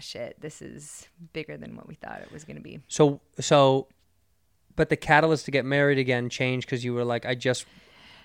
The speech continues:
Speaker 2: I wanna make a f-, I ha-, wanna have a family unit again."
Speaker 1: Do you know what? Uh, he was, he jumped in and is the most amazing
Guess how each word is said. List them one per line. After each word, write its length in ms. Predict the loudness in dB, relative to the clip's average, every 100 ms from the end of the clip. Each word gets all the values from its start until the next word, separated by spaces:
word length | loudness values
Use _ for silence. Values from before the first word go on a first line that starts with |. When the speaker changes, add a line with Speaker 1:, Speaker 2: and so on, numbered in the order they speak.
| _
Speaker 2:
I 80 | 0
wanna 260 | 2 2 2
make 220 | 0 0
a 60 |
f-, 100 | -4 -2
I 140 | 0
ha-, 140 | 0 0
wanna 220 | 0 2
have 120 | 0
a 60 | 0
family 360 | -2 0 -2
unit 300 | -2 0 -2
again." 280 | -4 -8 -14 -14
Speaker 1:
Do 100 | -8
you 60 | -4
know 160 | -4
what? 340 | 0 0 0 -2 -10
Uh, 80 | -10
he 320 | -12 -8 -6 -2
was, 600 | -2 -4 -6 -12 -14 -18
he 480 | -20 -10 -6 -4 -6 -10 -10
jumped 380 | -4 -2 -2 -4
in 260 | -4 -4
and 360 | -6 -8 -8 -8
is 580 | -6 -4 -4 -6 -12 -14 -18 _ _ _
the 160 | -8 -6
most 360 | -4 -6 -8
amazing 800 | -12 -10 -10 -12 -12 -12 -14